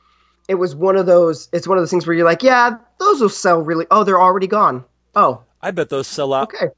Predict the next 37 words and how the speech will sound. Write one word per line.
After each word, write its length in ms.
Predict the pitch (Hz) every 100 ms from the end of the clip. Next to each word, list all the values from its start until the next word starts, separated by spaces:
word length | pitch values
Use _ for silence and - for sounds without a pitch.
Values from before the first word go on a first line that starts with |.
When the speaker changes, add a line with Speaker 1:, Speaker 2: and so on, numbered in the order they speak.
| _ 120
Speaker 2:
Oh. 840 | 107 87 78 71 67 - - - 226
Speaker 1:
Yeah. 200 | 214 - 277 - - -
<laughs> 640 | 277 233 285 - 320 240 -
Like, 260 | 202 185 _ - - - - _ 165
yep. 420 | 202 208 - _ _ -
Like 280 | 190 202 180
that. 260 | 180 156 156
Like, 240 | 165 170
this 160 | 190 196
is, 160 | 185 - - -
this 120 | 185
is 120 | 196 185
like 240 | 175 - _
freaking 480 | - 196 185 170 147 151
Yeezy 460 | 202 202 170 180
Boost 420 | 180 170 151 - 160
when 120 | 160
they 100 | 156
first 360 | - 170 165
dropped 420 | 156 156 135 - -
and 320 | 151 147 139 _ _ -
A-, 180 | 156 165
Adidas 420 | 165 156 156 151
couldn't 260 | - 170 147
keep 200 | - 175
them 120 | 160
in 100 | 147
stock 340 | 135 147 - -
anywhere. 560 | 147 139 117 104 101 -
Like, 280 | 143 135 123
Speaker 2:
Yeah. 40 | - _ _ _ _ _ _
Speaker 1:
the 60 | 139
P 180 | - 185
D 140 | 165
X 120 | 143
colorways, 600 | - 175 160 147 131 113 - 202
gone. 320 | 175 117 95